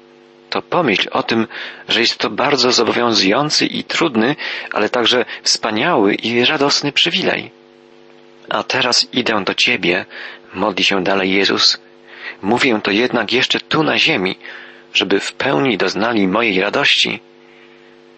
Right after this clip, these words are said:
Mimo że Chrystus wkrótce zostanie ukrzyżowany, mówi w modlitwie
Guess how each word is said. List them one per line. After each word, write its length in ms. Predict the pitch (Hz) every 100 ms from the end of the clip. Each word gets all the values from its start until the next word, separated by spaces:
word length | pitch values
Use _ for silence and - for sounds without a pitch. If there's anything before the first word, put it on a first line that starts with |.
| - - - -
Mimo 280 | 110 131 101
że 120 | 87
Chrystus 480 | - 143 - 85 -
wkrótce 460 | - - - - 101
zostanie 420 | 98 - 123 117
ukrzyżowany, 640 | 120 - 92 92 131 110 - - - - - - -
mówi 400 | 92 127 143 104
w 40 | 98
modlitwie 600 | 98 117 151 - 143